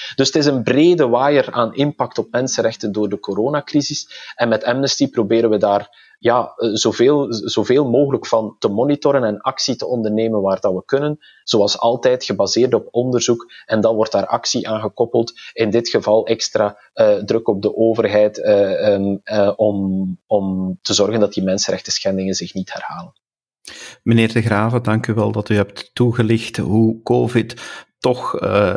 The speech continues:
Speaker 2: misschien onverwacht een invloed heeft op mensenrechten. En het feit, eh, en dank u wel, eh, voor het feit dat u dat, eh, onder de aandacht brengt, ook in eigen land, dat mensenrechten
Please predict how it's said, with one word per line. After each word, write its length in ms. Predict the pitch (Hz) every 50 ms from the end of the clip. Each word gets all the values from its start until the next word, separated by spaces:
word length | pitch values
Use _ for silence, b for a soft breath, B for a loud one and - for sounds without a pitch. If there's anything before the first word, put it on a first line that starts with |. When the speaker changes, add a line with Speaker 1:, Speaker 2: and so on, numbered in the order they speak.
| - - - - -
Speaker 2:
misschien 580 | - 107 110 110 104 - - 120 113 113 107 -
onverwacht 800 | - 139 131 123 110 110 104 101 113 117 117 117 - - - -
een 560 | - 107 107 107 104 101 101 101 98 - _
invloed 500 | - 120 117 117 107 113 113 113 110 -
heeft 420 | - 104 101 101 101 - - - -
op 240 | - 120 120 - -
mensenrechten. 840 | 110 107 113 113 - - 117 113 113 113 113 - - 127 120 120 120 B B B B B B -
En 260 | - 104 98 101 101
het 320 | 98 - 90 98 - -
feit, 360 | - - 104 104 107 113 -
eh, 400 | 120 110 107 104 98 98 - -
en 220 | 95 101 - 95 92
dank 220 | 90 98 113 110 -
u 80 | 101
wel, 420 | 95 104 104 107 110 107 104 98 90
eh, 160 | 92 95 95
voor 180 | - - 104
het 140 | 104 98 -
feit 200 | - 107 107 107
dat 160 | - 104 -
u 140 | - 113 107
dat, 320 | - 101 101 - - - -
eh, 220 | - 104 101 95 95 95 B B B B B B
onder 260 | - 123 123 110 110 107
de 100 | - -
aandacht 460 | - 107 113 113 113 110 104 107 -
brengt, 340 | 110 107 104 104 98 - -
ook 220 | 110 113 110 -
in 160 | 98 92 95
eigen 360 | - 104 107 110 110 104 113
land, 520 | 107 104 107 113 117 110 - - - - -
dat 180 | 104 95 -
mensenrechten 760 | - 107 104 107 107 - 110 107 107 107 - - - - 110